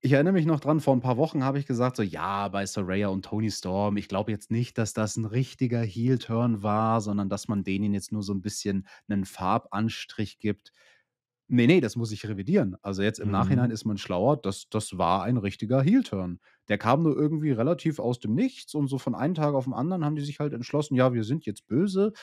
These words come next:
Speaker 1: Und diese Woche greifen sie da halt auch Backstage die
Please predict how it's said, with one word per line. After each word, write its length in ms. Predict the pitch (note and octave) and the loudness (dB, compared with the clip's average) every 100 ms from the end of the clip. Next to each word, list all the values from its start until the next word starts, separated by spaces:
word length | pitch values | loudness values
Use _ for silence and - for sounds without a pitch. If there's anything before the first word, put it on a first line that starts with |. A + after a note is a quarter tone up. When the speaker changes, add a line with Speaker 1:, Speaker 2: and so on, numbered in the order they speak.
| - - | -20 -6
Speaker 1:
Und 200 | B2 C#3 | -4 0
diese 180 | C3 | 0
Woche 220 | A#2 - B2+ | 0 -2 -2
greifen 340 | G#2+ B2 B2+ | 0 0 0
sie 140 | A#2 | 0
da 100 | A#2 | 0
halt 140 | A2+ A2 | 0 -2
auch 140 | F#2+ | -6
Backstage 440 | - A#2 - A2 - | -8 -6 -6 -8 -6
die 240 | A2 G2+ | -2 -2